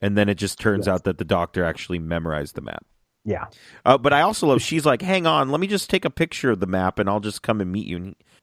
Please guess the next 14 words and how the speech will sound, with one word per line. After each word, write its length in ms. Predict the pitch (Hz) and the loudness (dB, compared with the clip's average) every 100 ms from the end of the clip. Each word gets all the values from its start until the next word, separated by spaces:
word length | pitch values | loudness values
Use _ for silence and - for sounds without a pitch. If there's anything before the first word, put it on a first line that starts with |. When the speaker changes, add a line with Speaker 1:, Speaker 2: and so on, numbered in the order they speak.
| _ | _
Speaker 1:
he 140 | - 107 | -10 0
says, 260 | 110 95 | 0 2
"No, 240 | 131 117 107 | 4 4 2
it's 160 | - | -2
fine, 220 | 110 95 | 0 2
I 40 | 95 | 2
already 180 | 95 85 | 0 -2
memorized 480 | 78 80 87 - | -4 -6 -10 -14
it." 40 | - _ _ _ _ | -20 _ _ _ _
Speaker 2:
Yep. 300 | 123 113 107 _ _ _ - - _ | 4 6 2 _ _ _ -20 -20 _
Speaker 1:
Which 240 | - 104 104 | -8 -4 -4
was 100 | 92 | -2
just 320 | 92 82 85 | -4 -4 -2
good. 380 | 87 80 76 | 0 0 -2